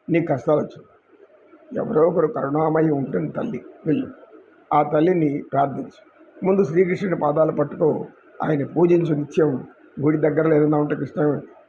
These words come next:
శ్రీరాముల గుడి కానీ, రాముల వారి గుడి కానీ, కృష్ణుడి యొక్క ఆలయం ఉంటే వెళ్ళి నిత్యం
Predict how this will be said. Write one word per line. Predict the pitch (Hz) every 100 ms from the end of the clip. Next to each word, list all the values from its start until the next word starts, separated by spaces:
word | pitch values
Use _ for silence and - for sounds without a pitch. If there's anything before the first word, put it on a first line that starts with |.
| -
శ్రీరాముల | 156 151 151 151
గుడి | 147
కానీ, | 147 147 151
రాముల | 151 139 151 147
వారి | 147
గుడి | 127 143
కానీ, | 123 139 139
కృష్ణుడి | 135 - - - 135 180 160
యొక్క | 147 135
ఆలయం | 139 139
ఉంటే | 131 - 214 - - -
వెళ్ళి | 151 156 143
నిత్యం | 139 - 190 156 104